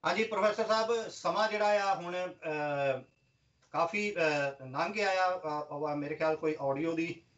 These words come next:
problem ਹੋ ਸਕਦਾ ਆ, ਹੋਵੇ, ਉਹ, ਉਹਨਾਂ ਦੀ side ਤੋਂ ਹੋਵੇ ਜਾਂ ਸਾਡੀ side। ਕਈ ਵਾਰ ਟੀ ਵੀ ਦੀ ਆਵਾਜ਼ ਜ਼ਿਆਦਾ ਹੁੰਦੀ ਆ ਤੇ ਉਹ reverb ਆਉਂਦੀ ਆ ਤੇ ਗੱਲ ਸੁਣਦੀ ਨਹੀਂ ਆ।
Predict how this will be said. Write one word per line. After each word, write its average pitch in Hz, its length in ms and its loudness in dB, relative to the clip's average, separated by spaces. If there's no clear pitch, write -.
problem 147 360 2
ਹੋ 151 180 6
ਸਕਦਾ 170 440 4
ਆ, - 20 6
ਹੋਵੇ, 160 400 0
ਉਹ, 156 40 -2
ਉਹਨਾਂ 156 380 0
ਦੀ - 100 -2
side 165 280 0
ਤੋਂ 170 100 -2
ਹੋਵੇ 160 160 2
ਜਾਂ 151 140 2
ਸਾਡੀ 147 260 -4
side। 160 180 2
ਕਈ 180 160 0
ਵਾਰ 196 300 2
ਟੀ 196 140 -2
ਵੀ 208 100 0
ਦੀ 220 60 2
ਆਵਾਜ਼ 202 260 6
ਜ਼ਿਆਦਾ 180 280 0
ਹੁੰਦੀ 180 220 -2
ਆ 180 80 0
ਤੇ 185 240 -6
ਉਹ 170 360 -8
reverb 165 420 0
ਆਉਂਦੀ 156 260 -4
ਆ 165 80 -2
ਤੇ 160 140 -8
ਗੱਲ 139 220 -4
ਸੁਣਦੀ 147 320 -8
ਨਹੀਂ 156 180 -8
ਆ। 143 40 -14